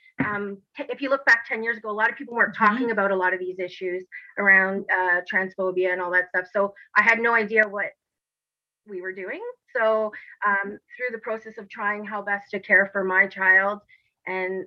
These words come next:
Speaker 1: um, help others, we've gone into
Speaker 2: It's
Speaker 1: activism
Speaker 2: amazing.
Speaker 1: and
Speaker 2: And you're
Speaker 1: support
Speaker 2: right, ten years
Speaker 1: for
Speaker 2: ago,
Speaker 1: people struggling
Speaker 2: I, I
Speaker 1: with
Speaker 2: mean, I'm just
Speaker 1: issues
Speaker 2: thinking back to when
Speaker 1: surrounding,
Speaker 2: I was in
Speaker 1: uh,
Speaker 2: school and there was
Speaker 1: transphobia and
Speaker 2: so little,
Speaker 1: homophobia.
Speaker 2: that was more than ten years ago, to be clear. <laughs>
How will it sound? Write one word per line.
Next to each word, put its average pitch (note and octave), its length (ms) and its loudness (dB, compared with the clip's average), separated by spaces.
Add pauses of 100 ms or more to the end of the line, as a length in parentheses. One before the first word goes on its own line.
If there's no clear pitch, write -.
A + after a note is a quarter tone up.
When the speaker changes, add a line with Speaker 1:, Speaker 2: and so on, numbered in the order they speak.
(120)
Speaker 1:
um, F3 640 -8 (140)
help F#3+ 260 -2
others, G3 460 4
we've G3 220 -4 (520)
gone F#3 540 -2 (200)
into F#3+ 240 -10
Speaker 2:
It's G3 80 -2
Speaker 1:
activism G3+ 520 0
Speaker 2:
amazing. F#3+ 420 2
Speaker 1:
and G3 80 -4
Speaker 2:
And A3 120 2
you're A3+ 80 2
Speaker 1:
support G3 100 2
Speaker 2:
right, A3 240 4
ten A3 260 -4
years G#3+ 260 -2
Speaker 1:
for F#3+ 160 2
Speaker 2:
ago, F#3+ 300 4
Speaker 1:
people F3+ 140 -6
struggling F3 420 -4
Speaker 2:
I, - 40 -2
I F3 180 -2
Speaker 1:
with G#3+ 60 0
Speaker 2:
mean, A3 140 4
I'm G#3+ 140 2
just - 140 -2
Speaker 1:
issues - 40 -14
Speaker 2:
thinking G#3+ 280 -2
back F#3 300 6
to D#3 80 -4
when F#3+ 120 -4
Speaker 1:
surrounding, F3+ 200 0
Speaker 2:
I - 20 -4
was G#3 200 -2
in G3 80 -8
Speaker 1:
uh, - 40 -8
Speaker 2:
school F3+ 480 0
and F3+ 120 4
there F#3+ 180 0
was F#3+ 280 4
Speaker 1:
transphobia E3 240 4
and F3+ 80 -2
Speaker 2:
so G3+ 160 2
little, G3 460 2
Speaker 1:
homophobia. - 160 -4
Speaker 2:
that G3 140 4
was G3 120 0
more F#3 160 2
than E3+ 140 0
ten F#3 200 0
years F3+ 220 0
ago, G3 180 2
to A#3 140 -2
be A3 120 0
clear. A#3+ 320 4 (160)
<laughs> E4 140 0